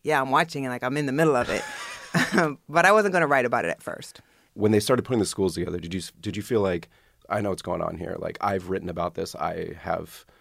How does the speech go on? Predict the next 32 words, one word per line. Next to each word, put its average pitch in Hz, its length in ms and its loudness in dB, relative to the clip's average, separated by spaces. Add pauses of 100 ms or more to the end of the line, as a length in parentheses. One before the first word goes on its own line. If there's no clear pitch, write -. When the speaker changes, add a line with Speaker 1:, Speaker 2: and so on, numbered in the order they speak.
(180)
Speaker 2:
like, 85 220 -6
you 92 160 -2
have 85 300 -2
a 85 80 -2
tremendous 90 440 -2
base 85 300 -6
of 82 100 -6
knowledge 85 360 -6
about 85 260 -6
this 85 320 -4 (340)
that 95 120 2
the 107 180 2
other 107 200 6
parents 92 640 2 (440)
might 95 300 2
not 87 180 2
recognize," 113 560 2
and 92 80 0
you 90 80 4
could - 160 -10
sort 87 160 0
of 82 80 -6
say, 82 480 -4 (220)
"Hey, 98 180 4
look 90 220 0
what's 92 160 -4
happening 87 340 -4
here"? 90 460 -4 (180)
Speaker 1:
Yeah, 220 340 6
I 208 80 0
mean, 202 300 -2 (100)
um, 170 460 -2